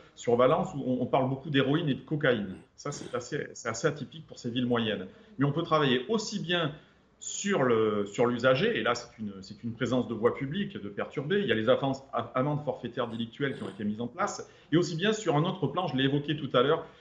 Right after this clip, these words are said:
sur les avoirs criminels. Mais là, il faut des enquêtes de plus long terme, sur du temps, des temps plus longs que la police judiciaire lyonnaise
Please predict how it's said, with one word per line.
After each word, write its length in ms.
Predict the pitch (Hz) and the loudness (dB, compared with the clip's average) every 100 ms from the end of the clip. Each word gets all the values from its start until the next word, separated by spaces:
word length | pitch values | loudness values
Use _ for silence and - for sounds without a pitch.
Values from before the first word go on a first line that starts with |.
| - | -20
sur 180 | - 147 | -2 2
les 160 | 139 143 | 4 6
avoirs 260 | 147 151 | 6 4
criminels. 560 | - 147 143 127 98 98 - _ | 2 -4 -2 -2 -4 -8 -16 _
Mais 80 | 123 | 0
là, 100 | 175 | 0
il 60 | 202 | 0
faut 120 | 175 | -2
des 120 | 160 | -2
enquêtes 300 | 156 165 175 | -2 -2 -2
de 120 | 147 | -2
plus 180 | 143 156 | -2 -2
long 120 | 156 | -2
terme, 340 | 147 120 107 104 - - | 0 0 0 -4 -12 -14
sur 160 | - | -6
du 120 | 127 | -6
temps, 200 | 123 143 127 | -2 -4 0
des 140 | 123 | 0
temps 160 | 127 127 | 2 0
plus 200 | - 131 | 0 4
longs 260 | 147 233 - - | 4 2 -4 -2
que 60 | |
la 80 | 110 | -2
police 300 | - 127 123 | 0 -2 -4
judiciaire 720 | 104 120 113 113 - 135 110 | -4 -6 -6 -6 0 2 4
lyonnaise 580 | 110 120 120 123 127 107 | 2 2 4 4 4 2